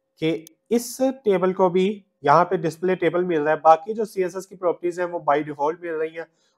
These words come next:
उनको अभी हम, अ, नोट नहीं करेंगे। और यहाँ पे इस टेबल को भी डिस्प्ले टेबल मिल रहा है। By default इस div को डिस्प्ले ब्लॉक मिल रहा था जो कि हमने लास्ट स्टडी किया है,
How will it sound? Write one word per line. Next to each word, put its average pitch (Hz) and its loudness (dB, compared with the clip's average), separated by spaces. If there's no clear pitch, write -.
उनको 165 0
अभी 170 0
हम, 147 0
अ, 139 -12
नोट 135 -2
नहीं 180 -2
करेंगे। 180 -2
और 147 0
यहाँ 151 2
पे 226 4
इस 226 0
टेबल 170 0
को 160 0
भी 156 -2
डिस्प्ले 175 -2
टेबल 151 0
मिल 127 -4
रहा 107 -4
है। 110 -6
By 156 2
default 190 -2
इस 175 -10
div 160 -4
को 180 0
डिस्प्ले 147 0
ब्लॉक 143 4
मिल 240 4
रहा 220 8
था 202 4
जो 175 -2
कि 180 -12
हमने 170 -8
लास्ट 147 4
स्टडी 156 -4
किया 143 -2
है, 143 -6